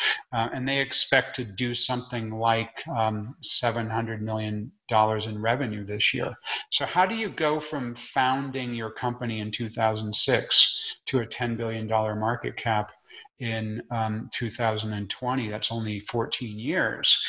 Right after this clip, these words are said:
Well, it comes down to the culture that you create in the company, and they have three thousand, over three thousand employees now.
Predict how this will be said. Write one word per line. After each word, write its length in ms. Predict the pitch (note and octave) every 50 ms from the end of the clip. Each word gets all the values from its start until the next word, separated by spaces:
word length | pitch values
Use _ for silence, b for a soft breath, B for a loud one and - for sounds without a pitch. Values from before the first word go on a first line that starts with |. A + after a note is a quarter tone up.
| B B B B B _
Well, 220 | D3 D3+ C#3+ C#3
it 140 | C#3 C#3 -
comes 340 | - - F3+ G3 F#3+ - -
down 340 | - E3+ D#3+ D#3 D3+ D3 C#3
to 260 | - - C3+ C3 B2+
the 120 | A#2+ B2 A#2+
culture 520 | - - - D#3+ D#3+ D#3 - - - C3+
that 200 | A#2 A#2+ A2+ B2+
you 120 | A#2 A2
create 400 | A2 - - - A#2+ A#2+ A#2+ A#2
in 120 | A2+ A2 A2
the 80 | A2
company, 640 | - - - - G#3 G#3 - C#3 A2+ A2 A2+ A2+ A#2
and 160 | A2+ A2+ A2+
they 80 | A#2 A#2+
have 140 | B2 A#2 -
three 180 | - - B2+
thousand, 340 | A#2+ - C3 B2 A#2 A#2 C3 -
over 220 | C3 B2+ A#2+ B2+
three 200 | A#2+ - A#2+ A2
thousand 340 | - B2 A#2 A#2 A2+ A#2 A2
employees 580 | G#2+ G#2 - _ F3 F#3+ F#3+ D3+ A2+ G#2+ -
now. 260 | A#2 A2+ A#2 B2+ -